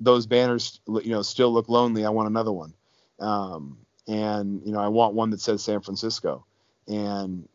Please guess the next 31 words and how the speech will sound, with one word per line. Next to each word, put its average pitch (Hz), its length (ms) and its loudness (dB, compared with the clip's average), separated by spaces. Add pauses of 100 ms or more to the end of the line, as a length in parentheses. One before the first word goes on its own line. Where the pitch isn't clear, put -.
you 107 120 -6
know, 101 100 -2
so 104 340 0
I, 104 140 0 (120)
I 110 40 -4
think 113 240 -2
that's 113 300 4
his 110 260 -6 (300)
ultimate 120 380 4
motivation. 117 760 0 (320)
Um, 95 260 0
I 101 60 0
think 107 220 -2
someone 120 260 2
like 110 160 0
Peter 113 220 0
Guber 110 440 2
is, 95 400 -6
you 107 60 -8
know, 101 80 -4
his 113 240 -2
motivation 113 640 2
is 98 200 -4 (320)
to 113 100 -4
build 117 300 4
the 113 80 -4
most 110 240 0
incredible 107 380 0
park 107 340 2
there 107 180 2
is. 107 480 0